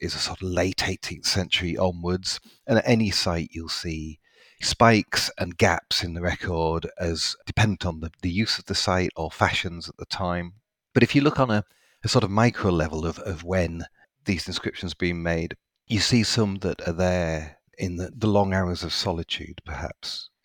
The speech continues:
in, in your cell, or the long hours of boredom as a, as a, a guard or a soldier biding his time. You see graffiti that's created over a period of days when someone must be returning and returning to the same spot to continue their work,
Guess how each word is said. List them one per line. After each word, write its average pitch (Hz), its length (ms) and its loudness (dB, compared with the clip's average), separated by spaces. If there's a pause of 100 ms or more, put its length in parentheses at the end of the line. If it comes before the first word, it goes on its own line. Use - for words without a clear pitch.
in, 82 240 -8
in 87 160 -6
your 80 160 -4
cell, 85 480 -2 (240)
or 80 500 -4 (300)
the 104 100 2
long 87 140 2
hours 85 240 -2
of 78 180 -12
boredom 87 640 -2
as 90 160 -6
a, 90 180 -6
as 90 160 -4
a, 87 180 -6 (300)
a 90 80 -8
guard 85 680 -2
or 101 200 -2
a 85 60 -2
soldier 90 520 0
biding 87 380 -2
his - 220 -8
time. 82 460 -6 (400)
You 101 80 0
see 107 180 2
graffiti 98 500 -4
that's - 240 -2 (340)
created 87 440 0
over 82 240 -2
a 80 60 -8
period 135 400 4
of - 100 0
days 58 320 -2
when 82 140 -6
someone 92 280 -6
must - 160 -8
be 85 100 -4
returning 113 640 2
and 104 100 -6
returning 90 640 -2
to 87 100 -8
the - 120 -8
same 87 340 0
spot - 360 -4
to - 80 -12
continue 85 540 -6
their 76 160 -6
work, 82 460 -4